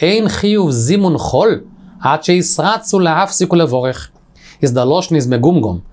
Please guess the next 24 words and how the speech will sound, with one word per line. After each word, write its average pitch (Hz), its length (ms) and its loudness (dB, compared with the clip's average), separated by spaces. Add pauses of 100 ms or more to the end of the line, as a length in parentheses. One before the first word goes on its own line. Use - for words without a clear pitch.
(220)
וואס 120 140 0
היא 117 80 2
משמע, 143 420 0
איז 120 120 -4
נישט 117 180 -4
חל 131 140 0
כחיוב 165 400 0
זימון. 220 340 2 (360)
ממילא, 151 420 4 (440)
קען 160 180 0
דער 175 280 0
דער 147 260 2
איינער, 165 200 0
וואס 151 140 -2
ער 143 140 2
אלט 151 80 0
בארן 143 240 -2
בן 131 160 0
שון, 143 180 0
בן 151 140 0
שון, 160 140 0
איינער 170 160 2
קיין 175 120 0
זימון. 175 320 0